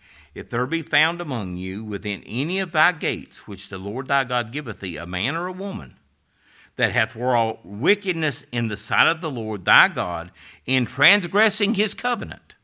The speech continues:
and hath gone and served other gods and worshipped them, either the sun or the moon or any other host of heaven, which I have not commanded, and it be told thee,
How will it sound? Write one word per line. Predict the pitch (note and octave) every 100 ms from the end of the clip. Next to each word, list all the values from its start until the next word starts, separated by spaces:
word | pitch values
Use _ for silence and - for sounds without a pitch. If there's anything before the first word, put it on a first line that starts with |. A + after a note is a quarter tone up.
| _ _ _ _ _ _ - - -
and | C#3+ C#3
hath | B2+ -
gone | C#3 D#3+ G3+ A3
and | D#3
served | - D3+ C#3+ G#2+
other | B2+ D#3+ A#3+ A#3+
gods | A#3+ A#3+ F#3 B2+ C3 -
and | C3+ B2+ A#2+
worshipped | G3+ A#3 - - -
them, | F#2 F2 G#2+ B2+ _ _ - D3
either | D3+ D3+ C3+ B2
the | B2
sun | A#2 - D3 E3+ G#3 A#3+ A3+
or | C#3+ B2
the | B2+
moon | C3 D#3 F#3+ G#3+ G#3+
or | D3+
any | C#3+ E3 G#3+
other | A#3 A3 F3
host | G#3 A3 -
of | G3+
heaven, | C#3 C3 G#2 C#3 C#3 - - -
which | B2+ D3
I | E3
have | D3+ C#3 B2+
not | D3+ G#3 -
commanded, | G3 D#3+ A#2 F#2+ G#2+
and | A#2 D3
it | F3+
be | D#3+ C3
told | - G3 A#3+ G3+ G#2+
thee, | G2+ E2+ A2